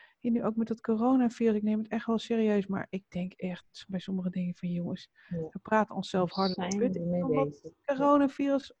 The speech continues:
Speaker 1: ons uitroeit, weet je?"
Speaker 2: Ja.
Speaker 1: Ja.
Speaker 2: Ja.
Speaker 1: Tuurlijk is het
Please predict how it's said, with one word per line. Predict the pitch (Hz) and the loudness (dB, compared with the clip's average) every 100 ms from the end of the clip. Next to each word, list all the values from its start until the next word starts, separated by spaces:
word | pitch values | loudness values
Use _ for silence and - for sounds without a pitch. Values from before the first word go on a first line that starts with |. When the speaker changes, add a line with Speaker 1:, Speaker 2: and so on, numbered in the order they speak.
| _ | _
Speaker 1:
ons | - 269 262 - _ _ | 0 2 0 -8 _ _
uitroeit, | 285 339 311 208 175 170 | 0 0 0 0 2 2
weet | 202 202 | 0 0
je?" | 269 | 0
Speaker 2:
Ja. | 262 | 0
Speaker 1:
Ja. | 233 214 - - _ - 196 | 0 -2 -8 -20 _ -20 -18
Speaker 2:
Ja. | - _ _ | -18 _ _
Speaker 1:
Tuurlijk | - 285 226 214 | 0 4 4 2
is | |
het | 220 | -2